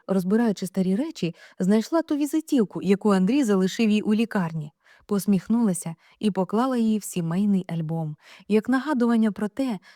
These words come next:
що іноді найбільші страхи приводять нас до найбільшого щастя. І коли наступної зими у клініці знову організовували корпоратив,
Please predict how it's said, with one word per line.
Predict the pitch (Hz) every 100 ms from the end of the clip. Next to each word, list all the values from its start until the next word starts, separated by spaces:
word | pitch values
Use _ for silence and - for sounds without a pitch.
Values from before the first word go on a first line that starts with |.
| _
що | -
іноді | 240 262 262 226 226
найбільші | 233 262 240 247 -
страхи | 196 202 196 311 254 - -
приводять | - 254 320 294 285
нас | 285 254
до | 208 233
найбільшого | 240 233 240 233 262 262
щастя. | 262 214 151 - - 151 _ _ _ _ - -
І | 208
коли | 196 214 220
наступної | 214 233 - 196 185 180
зими | 175 220 208
у | 165
клініці | 208 233 190 - 180
знову | 214 208 170
організовували | 180 202 202 220 190 170 170
корпоратив, | 202 196 233 254 381 349